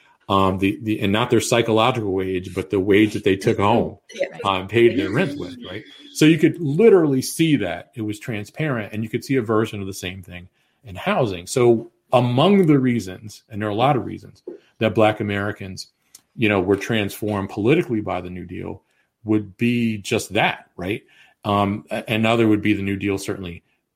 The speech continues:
Speaker 1: pushed working people to advance the cause of working people for the good of capitalism, but also for the good of democracy. So Blacks benefit from the New Deal. It was transformative,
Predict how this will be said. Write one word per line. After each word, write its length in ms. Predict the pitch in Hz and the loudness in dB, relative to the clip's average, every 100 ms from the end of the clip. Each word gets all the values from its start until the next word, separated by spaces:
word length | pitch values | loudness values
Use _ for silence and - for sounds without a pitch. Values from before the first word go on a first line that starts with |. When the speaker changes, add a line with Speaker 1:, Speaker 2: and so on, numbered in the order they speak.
| - | 0
Speaker 1:
pushed 380 | - 190 190 104 | 4 4 4 -2
working 380 | 98 101 95 | -2 -2 -10
people 480 | 92 98 - 90 90 _ _ _ | -10 -12 -10 -16 -16 _ _ _
to 160 | - 107 | -4 -2
advance 720 | 95 98 104 104 95 - - | -2 -2 0 -2 -6 -10 -10
the 140 | 107 101 | -10 -8
cause 400 | - 110 110 107 | 0 2 2 0
of 80 | 92 | -6
working 280 | 95 - 92 | -8 -8 -10
people 320 | 98 95 92 | -10 -8 -12
for 160 | - 104 | -6 -6
the 80 | |
good 180 | 98 104 | 0 -2
of 80 | 90 | 0
capitalism, 600 | 104 98 101 92 95 92 | -2 -2 -2 -8 -8 -8
but 100 | 104 | -2
also 300 | 107 110 - | -2 -2 -4
for 140 | 101 101 | -8 -8
the 100 | 90 | -8
good 160 | 92 | -10
of 120 | 90 87 | -10 -10
democracy. 640 | 87 92 98 90 - 101 _ _ _ _ | -8 -8 -8 -12 -16 -20 _ _ _ _
So 320 | - 143 139 131 - - | 2 8 8 6 -4 2
Blacks 300 | 165 185 117 | 4 4 0
benefit 540 | 101 175 185 180 156 | 2 2 2 0 -4
from 160 | 143 139 | -4 -4
the 60 | |
New 200 | 123 117 | -2 -4
Deal. 400 | 104 98 92 110 _ _ _ _ | -6 -8 -10 -12 _ _ _ _
It 140 | 151 | 2
was 140 | 143 135 | 4 -2
transformative, 920 | - 123 113 - 190 170 120 - 90 | -4 -4 -6 -2 0 0 -2 -6 -14